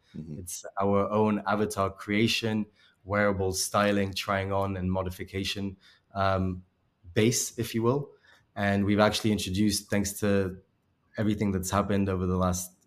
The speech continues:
Speaker 2: six months, we've introduced a text-to-image A I modification tools that allows you to really play around with changing and switching with the patterns and, and look and feel of the, the garments that you buy with us.
Speaker 1: Interesting. Yeah, tell me more about how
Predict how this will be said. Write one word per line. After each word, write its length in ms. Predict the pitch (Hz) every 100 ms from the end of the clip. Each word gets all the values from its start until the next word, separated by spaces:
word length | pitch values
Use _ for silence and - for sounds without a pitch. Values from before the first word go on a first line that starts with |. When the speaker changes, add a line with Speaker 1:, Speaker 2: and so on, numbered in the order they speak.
| _ -
Speaker 2:
six 380 | - - 147 -
months, 300 | 104 107 -
we've 180 | 104 104
introduced 600 | 98 98 95 101 95 - - - -
a 160 | 101 92
text-to-image 800 | - 104 - 101 101 98 92 -
A 160 | 101
I 100 | 95
modification 720 | 92 92 90 92 90 104 104
tools 420 | 95 98 98 92 - - - -
that 100 | -
allows 380 | 98 95 98 92
you 100 | 92
to 320 | 90 98 95 90
really 320 | 95 101 92
play 340 | - 101 101
around 340 | 101 95 95 90
with 220 | 95 92 - - _ -
changing 460 | - 110 101 104
and 100 | 92
switching 460 | 90 104 92 98 92
with 80 | 90
the 80 | 92
patterns 500 | - 101 95 95 90
and, 200 | 90 87
and 220 | 90 90
look 260 | 92 95 92
and 140 | 90
feel 280 | - 95 90
of 140 | 82
the, 240 | 90 85 85
the 60 |
garments 380 | 87 90 90 85
that 100 | 90
you 80 | 85
buy 180 | 80 82
with 160 | 82
us. 260 | 78 - - _ _ _ _ _ -
Speaker 1:
Interesting. 520 | 95 98 95 90 82
Yeah, 100 | 85
tell 160 | - 123
me 80 |
more 120 | 131 135
about 220 | 123 107
how 240 | 113 101